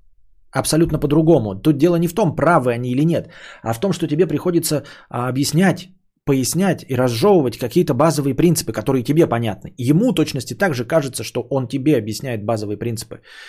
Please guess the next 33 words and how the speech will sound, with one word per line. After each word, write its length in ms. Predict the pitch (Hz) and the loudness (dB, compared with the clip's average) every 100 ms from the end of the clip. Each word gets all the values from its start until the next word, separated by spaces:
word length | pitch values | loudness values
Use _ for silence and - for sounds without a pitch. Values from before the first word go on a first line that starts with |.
| - - | -14 0
Вы 100 | 147 | 2
просто 260 | 190 185 170 | 2 0 -2
настолько 360 | 160 214 190 | 0 0 0
далекие 460 | 143 151 190 - 147 | 2 4 4 4 2
люди, 220 | 240 190 | 4 2
которые 360 | 135 147 156 139 | 0 0 0 2
без 200 | 147 151 | 2 2
интернета 460 | 151 139 190 196 | 0 0 0 0
никогда 520 | 127 143 156 120 165 | -2 -2 -2 0 0
бы 100 | 147 | 0
не 100 | 117 | -2
встретились 480 | 113 - 139 107 98 | -2 -2 0 0 -4
на 100 | 113 | -6
одной 220 | 107 123 | -6 -6
площадке 500 | 117 107 - 151 - | -4 -4 -4 -6 -4
и 40 | 113 | -4
никогда 560 | 139 156 147 110 143 | -4 -4 -6 0 0
бы 100 | 151 | 2
не 100 | 147 | 0
начали 280 | 127 131 123 | -4 -6 -4
друг 220 | 117 120 | -4 -4
с 40 | 107 | -2
другом 300 | 123 117 110 | -2 -2 0
говорить. 420 | 113 123 110 - _ _ - - - - - - - | 0 0 -2 -10 _ _ -20 -20 -20 -20 -20 -20 -6
Поэтому 340 | 139 165 170 165 | 0 2 2 2
такая 340 | 165 175 180 | 0 2 2
бесячая 440 | 143 139 175 - 135 | 2 0 -2 -2 -6
ситуация 500 | 127 156 190 185 131 | -4 -2 -2 -2 -4
может 240 | 135 127 | -4 2
возникнуть 440 | 135 117 160 131 | 2 2 -2 -2
только 200 | 117 - | -4 -2
в 60 | 113 | -2
интернете. 540 | 110 120 135 110 - | -2 -2 -2 -2 -8